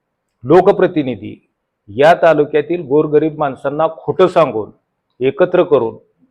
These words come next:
या तालुक्यातील दलित समाजांची जी दिशाभूल करतायत ती दिशाभूल त्यांनी करू नये ही त्यांना पहिल्यांदा आम्ही सूचना करतोय. कारण दलित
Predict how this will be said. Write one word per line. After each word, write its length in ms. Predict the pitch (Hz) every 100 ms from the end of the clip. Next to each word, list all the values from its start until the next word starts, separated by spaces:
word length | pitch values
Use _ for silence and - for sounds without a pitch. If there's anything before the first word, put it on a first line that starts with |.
| 104 135
या 120 | 170
तालुक्यातील 1000 | 170 151 143 147 143 180 190 - _ 117
दलित 240 | 143 190 190
समाजांची 580 | 143 151 147 156 143 175
जी 300 | 156 190 - _ _ _ _ _ _
दिशाभूल 520 | 101 139 208 180 196
करतायत 420 | 175 147 117 110 - _ _ _ _ _ _ _
ती 100 | 196
दिशाभूल 460 | 180 175 185 180 190
त्यांनी 180 | 185 180
करू 280 | 180 156 180
नये 280 | 151 135 - _ -
ही 60 | 185
त्यांना 240 | 185 175
पहिल्यांदा 320 | 175 151 143
आम्ही 160 | 135 139
सूचना 340 | - 127 120
करतोय. 340 | 110 110 - 107 _ _ _ -
कारण 200 | 139 131
दलित 220 | 139